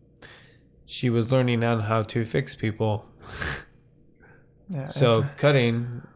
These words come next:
Speaker 1: they would then prod them with, you know, hot irons to cauterize their wounds. So she was,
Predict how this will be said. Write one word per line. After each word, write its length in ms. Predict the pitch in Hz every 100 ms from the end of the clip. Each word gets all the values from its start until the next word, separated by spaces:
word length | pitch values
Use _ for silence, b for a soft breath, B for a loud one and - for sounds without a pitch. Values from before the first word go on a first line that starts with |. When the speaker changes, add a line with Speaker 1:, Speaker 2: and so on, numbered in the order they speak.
| _ 135 139
Speaker 1:
they 140 | 131 120
would 180 | 113
then 320 | 110 117 110 - -
prod 380 | 120 117 117 127 - -
them 240 | 120 107
with, 360 | - - - - _ -
you 120 | - 85
know, 200 | 65 - _ _
hot 220 | - 127
irons 440 | 117 107 107 113 -
to 100 | 113
cauterize 580 | - 110 - - - -
their 100 | 135
wounds. 580 | 143 143 - - - - _ _ _ _ b b b
So 200 | - 127
she 180 | 113 127
was, 220 | 120 -